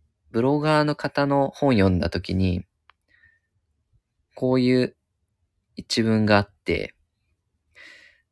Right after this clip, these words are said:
まあ刺さったんですよね。あ、スロースターターさん、ありがとうございます。来ていただいて、お仕事お忙しいところ。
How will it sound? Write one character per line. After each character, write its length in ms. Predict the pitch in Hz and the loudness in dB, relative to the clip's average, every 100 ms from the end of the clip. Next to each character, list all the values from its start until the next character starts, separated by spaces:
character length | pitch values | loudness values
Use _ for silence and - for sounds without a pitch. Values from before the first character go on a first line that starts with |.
| _ _ - | _ _ -6
ま 120 | 117 | -4
あ 60 | 104 | -2
刺 160 | 107 | -2
さ 140 | 101 117 | 0 -2
っ 100 | - | -2
た 120 | 65 | -6
ん 40 | |
で 40 | - | -6
す 100 | 67 | -8
よ 60 | |
ね。 280 | 60 65 - _ _ _ _ _ _ _ _ _ | -10 -12 -16 _ _ _ _ _ _ _ _ _
あ、 240 | 151 117 - _ _ _ - | 4 4 0 _ _ _ -20
ス 220 | - 160 | -10 0
ロ 260 | 180 190 196 | 2 2 0
ー 40 | |
ス 120 | - | -2
タ 240 | 196 196 190 | -2 0 0
ー 20 | |
タ 220 | 175 165 | -2 -4
ー 40 | |
さ 180 | 170 - | -2 -4
ん、 140 | - 151 | -2 -2
あ 60 | |
り 100 | 175 | 2
が 120 | 190 | 2
と 180 | - - | 4 6
う 40 | 170 | 6
ご 60 | |
ざ 140 | - 156 | 6 2
い 60 | |
ま 120 | 143 | 0
す。 60 | 139 | -2
来 100 | - | -6
て 100 | 147 | -6
い 60 | 135 | -2
た 120 | 143 | 0
だ 140 | 135 | 0
い 80 | 135 | -2
て、 340 | - 110 - _ _ | 0 0 -2 _ _
お 40 | 123 | -6
仕 120 | 131 | -2
事 240 | 127 120 | 0 2
お 40 | 113 | 2
忙 280 | 120 123 123 | 2 -2 -2
し 160 | 131 | -2
い 60 | 123 | -2
と 100 | 107 | -2
こ 120 | 101 | 2
ろ。 240 | 98 - | 2 0